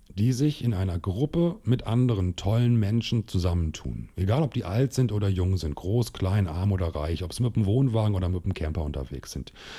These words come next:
Das spielt überhaupt gar keine Rolle. Im Endeffekt geht es darum, dass die Menschen,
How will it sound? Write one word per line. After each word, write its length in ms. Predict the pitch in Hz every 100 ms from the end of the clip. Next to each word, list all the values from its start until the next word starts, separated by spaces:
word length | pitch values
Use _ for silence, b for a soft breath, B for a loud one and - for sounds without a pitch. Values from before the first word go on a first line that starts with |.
| B B
Das 120 | 95
spielt 300 | 127 120 -
überhaupt 480 | - 117 95 113 -
gar 180 | 98 95
keine 280 | 90 87 87
Rolle. 340 | 76 71 65 - B B B
Im 120 | - 98
Endeffekt 360 | 135 127 113
geht 140 | 107 98
es 160 | 90
darum, 480 | - 92 117 117 117
dass 180 | 95 -
die 120 | 90
Menschen, 680 | 85 113 131 - 143 151